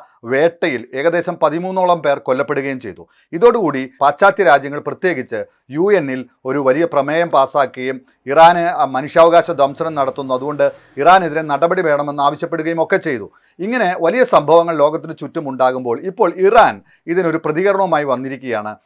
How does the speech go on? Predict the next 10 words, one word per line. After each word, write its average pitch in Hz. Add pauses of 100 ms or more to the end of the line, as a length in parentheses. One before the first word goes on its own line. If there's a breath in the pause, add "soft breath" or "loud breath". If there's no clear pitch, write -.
(220)
ഇറാൻ 220
പറയുന്നത് 143 (360 soft breath)
ഇറാനിലെ 180 (140)
ഹിജാബ് 196
വിരുദ്ധ 160 (100)
പ്രക്ഷോഭം 151
ഉണ്ടാക്കിയിരിക്കുന്നത് 143
പാശ്ചാത്യ 175
രാജ്യങ്ങളാണ് 131
എന്നാണ്. 90